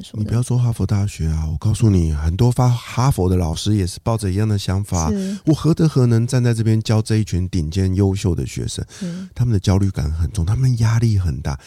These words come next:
Speaker 2: 他们很怕有一天学生不再买单他们的课程。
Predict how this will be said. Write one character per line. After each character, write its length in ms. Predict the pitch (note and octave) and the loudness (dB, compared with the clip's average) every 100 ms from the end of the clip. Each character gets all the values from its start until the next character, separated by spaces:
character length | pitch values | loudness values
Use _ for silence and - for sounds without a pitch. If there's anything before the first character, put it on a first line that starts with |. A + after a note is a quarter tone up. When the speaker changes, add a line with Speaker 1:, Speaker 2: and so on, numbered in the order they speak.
| - - | -20 -8
Speaker 2:
他 120 | A#2 | -2
们 100 | G#2+ | 0
很 140 | E2+ | 0
怕 160 | G2+ F#2+ | 0 2
有 240 | E2+ D#2+ | 2 2
一 60 | F#2 | 0
天 440 | - F2+ F2 F#2 - - _ | -2 -2 0 -2 -6 -20 _
学 180 | - - | -8 -2
生 160 | F2 G#2+ | 0 2
不 120 | E2 | 2
再 180 | - F#2+ | 2 2
买 320 | D#2+ - F#2 - | 0 -6 -12 -6
单 200 | F2 F#2+ | -4 -2
他 200 | F#2+ F2+ | -4 -4
们 80 | |
的 100 | D2+ | -6
课 260 | C2+ - D2 | -6 -4 -4
程。 220 | - - | -6 -12